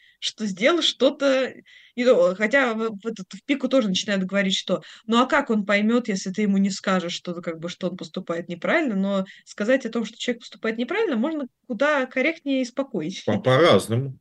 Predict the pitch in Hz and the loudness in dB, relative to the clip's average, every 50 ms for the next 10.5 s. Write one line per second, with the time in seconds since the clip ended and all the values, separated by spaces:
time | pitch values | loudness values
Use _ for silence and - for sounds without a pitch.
0 | _ - 90 - 208 190 196 - 123 127 131 - - 240 240 226 185 175 185 - | _ -10 -6 -4 0 0 2 4 4 4 4 4 4 4 4 4 2 0 -2 -6
1 | 180 151 151 - - - 113 104 110 131 220 - 220 - 294 285 294 285 285 277 | -8 -10 -10 -10 -10 -6 -4 0 2 4 4 6 6 4 4 2 4 4 4 4
2 | 220 202 185 - 185 - 196 - - - _ _ _ _ - 277 294 311 240 254 | 2 0 -4 -8 -10 -14 -18 -20 -20 -20 _ _ _ _ 4 4 6 6 4 2
3 | 269 - - 269 247 247 277 339 403 440 415 359 320 277 247 226 220 220 220 - | 0 0 -2 -2 -2 0 0 0 2 2 4 4 4 4 4 2 0 -2 -4 -6
4 | 247 240 269 269 - 233 262 - 214 226 320 381 427 - 302 - 220 226 285 294 | -6 -2 -2 -2 -2 0 0 0 0 0 0 0 -2 -4 -4 -2 -2 -2 -2 0
5 | 294 294 262 233 226 - - - - - - - _ _ _ _ _ _ _ _ | 0 0 -2 -2 -4 -6 -12 -20 -20 -20 -20 -20 _ _ _ _ _ _ _ _
6 | _ _ _ - 226 339 370 370 - 269 226 262 240 269 330 311 262 220 214 196 | _ _ _ 2 4 6 6 6 4 2 4 4 4 4 2 2 2 2 2 0
7 | 220 254 269 240 - 214 208 196 285 415 494 453 339 - 277 240 - - - 214 | 2 2 2 0 0 -2 -2 0 2 2 2 2 2 2 0 -2 -2 -4 -8 -4
8 | 185 185 160 135 - - _ _ _ _ _ _ - 240 208 214 220 208 220 294 | -2 0 -2 -2 -4 -10 _ _ _ _ _ _ -2 0 2 4 4 4 4 4
9 | 392 453 440 - - - - 196 190 185 - - 233 311 359 330 - - 196 175 | 2 0 -2 -4 -10 -10 -6 -6 -6 -4 -2 0 2 4 4 2 2 0 -2 -2
10 | 226 262 254 240 190 175 170 - - - | 0 2 2 2 2 0 -2 -6 -12 -20